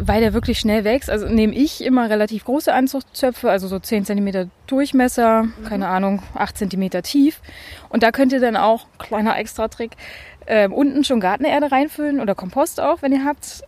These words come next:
Speaker 1: Und nur oben Anzuchterde. Das heißt, wenn der Kürbis schon stark genug ist, dann kann er sich quasi unten schon an den fetten Nährstoffen bedienen und hat so einen kleinen Vorsprung.
Speaker 2: Ach,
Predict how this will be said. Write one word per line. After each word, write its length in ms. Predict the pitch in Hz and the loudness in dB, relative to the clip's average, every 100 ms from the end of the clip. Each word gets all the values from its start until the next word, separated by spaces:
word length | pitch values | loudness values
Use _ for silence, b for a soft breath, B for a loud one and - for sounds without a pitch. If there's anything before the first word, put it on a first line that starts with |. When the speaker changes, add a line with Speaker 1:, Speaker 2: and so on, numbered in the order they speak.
| - - | -20 -8
Speaker 1:
Und 380 | 233 233 226 - | -2 0 0 0
nur 200 | 226 240 - | 2 4 4
oben 180 | 233 | 2
Anzuchterde. 640 | - 180 196 - 214 254 302 | 0 -4 -6 -4 0 2 0
Das 160 | 220 | -2
heißt, 220 | 202 202 196 | -2 -2 -4
wenn 100 | 190 | -2
der 300 | 180 180 - | -2 -2 -4
Kürbis 340 | - 214 196 | -4 -4 -4
schon 140 | - | -10
stark 260 | 185 185 175 | -4 -2 0
genug 340 | 196 233 294 | 4 4 4
ist, 280 | - 392 - | 2 -2 -2
dann 80 | 214 | -4
kann 160 | 208 214 | -2 -2
er 100 | 202 | -2
sich 140 | 190 | -2
quasi 280 | - 196 190 | 0 2 2
unten 320 | 220 226 214 | 2 2 0
schon 200 | - 202 | -2 -2
an 80 | 190 | 0
den 80 | 190 | -2
fetten 280 | - - 185 | -2 -2 0
Nährstoffen 420 | 170 - 165 180 | -2 -4 -6 -4
bedienen 300 | 165 170 185 | -4 -2 0
und 100 | 190 | 0
hat 100 | 190 | 2
so 60 | |
einen 80 | 202 | 2
kleinen 220 | 202 190 180 | 4 2 2
Vorsprung. 720 | - 170 175 - - 147 156 B | -2 0 0 -4 -8 -8 -8 B
Speaker 2:
Ach, 80 | B | B